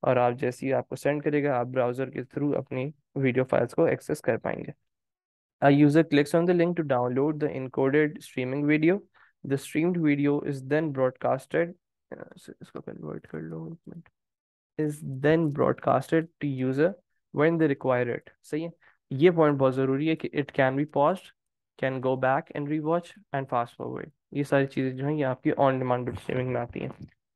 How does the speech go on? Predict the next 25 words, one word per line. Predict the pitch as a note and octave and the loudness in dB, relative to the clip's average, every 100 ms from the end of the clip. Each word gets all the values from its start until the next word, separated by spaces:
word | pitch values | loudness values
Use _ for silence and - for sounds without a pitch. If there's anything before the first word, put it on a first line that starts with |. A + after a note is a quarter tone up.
| _ | _
सही | - D3 | 0 2
है, | D#3 D3+ _ _ _ - | 2 0 _ _ _ 2
पहले | C#3 | 4
इसको | C#3 - | 4 2
यहाँ | D3 C#3 | 4 4
तक | D3 | 4
लिखो | C#3+ D3 D3+ | 2 2 -2
अपने | D#3 | -4
पास। | D3+ - E3 - _ _ _ _ _ _ _ _ _ _ _ _ _ _ _ _ _ | -4 -4 -4 -10 _ _ _ _ _ _ _ _ _ _ _ _ _ _ _ _ _
Digital | D3 C#3+ D#3 E3+ | 2 2 4 4
video | D#3 D3+ D#3 | 4 4 4
tapes | D#3 D3+ D#3 | 4 2 0
are | D3+ | -4
converted | C#3+ C3+ C3+ D3+ | -2 0 0 0
to | D3 | -2
bit | C3+ C3 | -4 -4
streaming | - D#3 D#3+ E3 | -6 -4 -2 0
format। | D#3+ D#3 D3+ | 2 4 2
Bit | C3 | 0
streaming | B2+ C#3+ C#3 | -4 -2 -4
format | C#3+ C#3+ C#3+ D3 | 0 0 2 0
में | D3+ | -2
convert | D3+ D3 D3 D3 | -4 -2 0 0
होंगे | C#3+ D3 C3+ - _ _ - | 0 -2 -4 -8 _ _ -2
for | C#3 C3+ | -2 -2